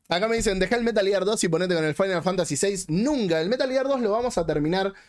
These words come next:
Cuento esto, eh, y piensen si quieren una recomendación cada uno como para que cerremos el programa.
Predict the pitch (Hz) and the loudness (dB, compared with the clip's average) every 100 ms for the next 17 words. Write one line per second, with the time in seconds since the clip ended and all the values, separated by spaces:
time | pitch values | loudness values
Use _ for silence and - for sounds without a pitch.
0 | - - 214 233 240 - 226 220 - 147 | -16 -2 0 0 0 0 -2 -2 -2 0
1 | 139 135 131 131 127 135 131 131 131 160 | 2 2 2 0 -2 -4 -2 -2 -4 -2
2 | 190 208 202 170 151 147 185 185 175 170 | -2 -2 -2 -2 -4 -2 -2 0 -2 -2
3 | 175 180 151 139 139 135 180 170 156 151 | -2 0 0 0 0 -2 -2 -4 -2 0
4 | 147 196 165 135 123 123 120 123 131 160 | 0 0 0 -2 -2 -2 -4 -6 -4 -4
5 | 165 135 135 226 339 330 349 | -2 -4 -4 -2 0 0 -4